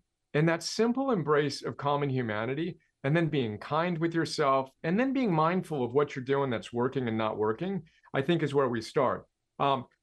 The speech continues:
so there's, there's that. But then for me, I, I dominate my fundamentals, dude, like I'm a world-class athlete. I eat, I move, I sleep, I breathe, I focus my attention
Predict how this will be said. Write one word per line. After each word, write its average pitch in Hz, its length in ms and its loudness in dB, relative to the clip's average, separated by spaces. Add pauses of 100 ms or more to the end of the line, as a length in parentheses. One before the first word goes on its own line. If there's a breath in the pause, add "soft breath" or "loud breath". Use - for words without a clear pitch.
so - 180 2
there's, 190 240 4
there's 190 240 4
that. 160 300 0 (360)
But 151 100 2
then 175 140 2
for 156 180 -2
me, 147 720 0 (340)
I, 220 260 2
I 185 140 2
dominate 160 580 0
my 156 140 2
fundamentals, 139 600 0
dude, 185 200 0
like 143 220 0
I'm 135 120 0
a 117 60 0
world-class 127 720 0
athlete. - 460 -4 (180)
I 117 60 0 (100)
eat, 175 400 -4
I 127 80 -2
move, 165 440 2
I 120 120 0
sleep, 180 420 -4 (160)
I 120 60 0
breathe, 170 500 -2
I - 80 -2 (100)
focus 180 360 0
my 160 140 2
attention 127 600 -4